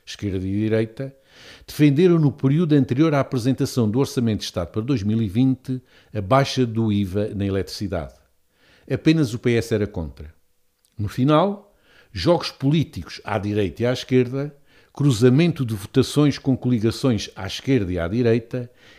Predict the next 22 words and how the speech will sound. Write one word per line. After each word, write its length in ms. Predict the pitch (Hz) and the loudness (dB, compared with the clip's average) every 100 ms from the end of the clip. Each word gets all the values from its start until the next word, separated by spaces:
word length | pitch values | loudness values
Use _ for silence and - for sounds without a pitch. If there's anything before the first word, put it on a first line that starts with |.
| _ | _
inviabilizaram 1120 | 185 190 123 143 123 120 104 117 117 117 120 - | 0 0 2 2 2 0 4 4 4 2 -2 -2
a 120 | 123 | -2
baixa 440 | 92 117 120 - | 2 2 2 0
do 180 | 113 104 | -2 0
iva 200 | 101 87 | 0 0
na 120 | 98 | -2
eletricidade. 720 | 98 95 90 - 98 90 76 - _ _ _ _ _ _ _ _ _ | -2 -4 -6 -8 -6 -6 -8 -16 _ _ _ _ _ _ _ _ _
Hoje 300 | - 147 135 | 4 6 6
os 80 | 127 | 2
portugueses 680 | - - 123 117 123 120 - | -8 -12 -2 2 2 0 -6
continuam 560 | - 123 117 113 127 123 | -2 0 0 2 4 4
a 60 | |
pagar 360 | 117 120 110 101 | 4 2 2 2
eletricidade 960 | 101 117 117 - 127 110 92 87 92 98 _ _ _ | 2 0 -4 -4 -2 0 0 -2 -8 -12 _ _ _
à 140 | - 117 | -4 -4
taxa 600 | - 104 92 - 92 98 | 0 -2 -2 -6 -10 -12
de 180 | 208 95 | -10 -8
vinte 300 | 95 104 104 | -4 -2 -4
e 40 | 101 | -4
três 240 | 104 95 | -6 -8
por 100 | - | -10
cento. 480 | - 90 76 - | -10 -8 -8 -16